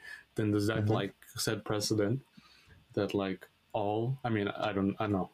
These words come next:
Speaker 1: No, no,
Speaker 2: Yeah.
Speaker 1: no. That, that all stable, what I was going for is, like, that all stable
Speaker 2: Mm-hmm.
Speaker 1: coins are then securities. But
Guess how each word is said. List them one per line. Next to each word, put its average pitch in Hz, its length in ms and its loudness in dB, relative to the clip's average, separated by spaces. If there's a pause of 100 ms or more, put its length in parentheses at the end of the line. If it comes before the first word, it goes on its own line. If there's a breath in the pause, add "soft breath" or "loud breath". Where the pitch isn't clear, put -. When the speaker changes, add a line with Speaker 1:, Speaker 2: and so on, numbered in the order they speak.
(640)
Speaker 1:
No, 95 160 2
no, 95 120 2
Speaker 2:
Yeah. 92 80 4
Speaker 1:
no. 90 160 -2 (520)
That, 110 240 0
that 113 160 0
all 107 180 0
stable, 123 420 0
what 127 200 2
I 127 60 2
was 113 120 -4
going 123 240 0
for 113 240 0
is, 104 120 0
like, 104 180 2
that 110 160 2
all 117 180 -2
stable 110 360 2
Speaker 2:
Mm-hmm. 117 140 -2
Speaker 1:
coins 104 200 0
are 101 120 4
then 101 160 0
securities. 98 760 0 (640 loud breath)
But 98 240 0